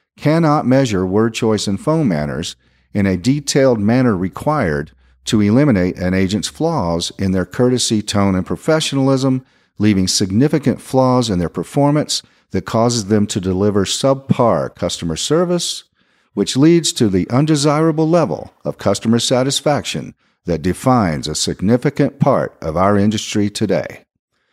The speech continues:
From a different perspective, consider that our clients' managers do no coaching. They leave that to us,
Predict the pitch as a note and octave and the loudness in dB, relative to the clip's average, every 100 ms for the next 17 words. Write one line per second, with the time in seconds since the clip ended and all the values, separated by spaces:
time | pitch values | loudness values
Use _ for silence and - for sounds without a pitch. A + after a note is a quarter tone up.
0 | _ _ _ G2+ F#2 F2 G#2 A#2+ G#2+ B2 | _ _ _ 0 0 2 0 0 0 -2
1 | - C#3 D#3 G#3 G3 - _ _ _ _ | 0 0 0 0 0 -4 _ _ _ _
2 | B2+ C3 F#3 F#3 C3 G#2+ - A2 C3+ D3+ | 0 2 4 4 4 2 2 0 0 -2
3 | D#3+ D#3 D3+ - D3+ D#3 D3+ E3 D#3 - | -2 0 -2 -2 0 0 0 -2 -4 -10
4 | - F#2 C3 C3 C#3 C#3+ C#3+ C#3+ C#3+ B2+ | -6 0 4 4 2 2 0 0 -2 -4
5 | D2 - _ _ _ _ _ _ F2+ G#2+ | -6 -12 _ _ _ _ _ _ 0 2
6 | A2+ C3+ A#2 A#2 C#3+ - - G2+ A#2+ F#2+ | 4 2 2 0 -2 -4 -4 -2 0 -2
7 | - - - | -4 -8 -8